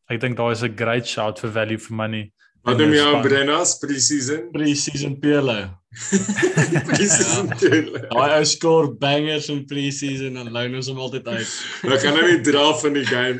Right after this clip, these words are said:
Speaker 2: in 'n league game. Nee,
Speaker 3: Nee.
Speaker 2: gaan brilliant wees om te sê. Ou, ek het, ek het vir Tariq Lamptey as my value for money speler. Ehm, ek was vier punt vyf.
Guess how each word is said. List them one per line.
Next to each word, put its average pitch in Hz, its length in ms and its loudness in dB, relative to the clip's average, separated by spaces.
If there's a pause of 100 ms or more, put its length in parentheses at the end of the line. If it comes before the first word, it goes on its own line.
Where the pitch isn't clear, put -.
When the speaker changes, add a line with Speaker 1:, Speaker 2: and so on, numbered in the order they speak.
Speaker 2:
in 120 80 -6
'n 120 140 -4
league 120 220 -4
game. 98 420 -12 (720)
Nee, 139 100 -2 (220)
Speaker 3:
Nee. 120 100 4
Speaker 2:
gaan 120 340 -2
brilliant 117 480 0
wees 113 200 -4
om 107 60 -14
te 107 100 -14
sê. 139 120 -10 (140)
Ou, 127 220 0 (220)
ek 156 160 0
het, - 300 2
ek 151 160 0
het 165 220 -2
vir - 160 -8
Tariq 139 380 -4
Lamptey 113 500 -6
as 117 140 -10
my 113 100 -6
value 107 320 -2
for 110 120 -6
money 101 240 -6
speler. 113 420 -8 (300)
Ehm, 92 420 -12 (240)
ek 95 160 -14
was 104 160 -6
vier 110 240 -4
punt 98 240 -10
vyf. 101 280 -6